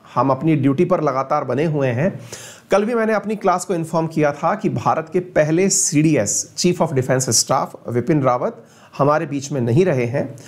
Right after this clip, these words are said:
जो विद्यार्थी कल हमारी क्लासेज में लाइव थे, शाम को ही हमने यह न्यूज़ अपने स्पेशल सेशन के माध्यम से आप लोगों से साझा कर दी थी।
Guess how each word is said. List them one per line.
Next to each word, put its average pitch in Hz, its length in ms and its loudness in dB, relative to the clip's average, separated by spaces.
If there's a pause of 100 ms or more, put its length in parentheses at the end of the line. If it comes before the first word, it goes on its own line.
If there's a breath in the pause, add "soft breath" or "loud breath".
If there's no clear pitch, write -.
(180 loud breath)
जो 180 120 4
विद्यार्थी 180 540 -2
कल 202 260 0
हमारी 165 300 0
क्लासेज 147 400 -2
में 143 120 -2
लाइव 135 460 0
थे, 190 100 2
शाम 151 320 0
को 156 120 0
ही 156 160 2
हमने 143 240 2
यह 131 180 4
न्यूज़ 151 360 0 (380 loud breath)
अपने 165 280 2
स्पेशल 185 360 2
सेशन 165 360 0
के 165 100 0
माध्यम 123 400 0
से 165 120 2
आप 139 200 0
लोगों 135 160 -2
से 135 140 -2
साझा 113 320 2
कर 175 180 -2
दी 156 120 -2
थी। 233 320 -2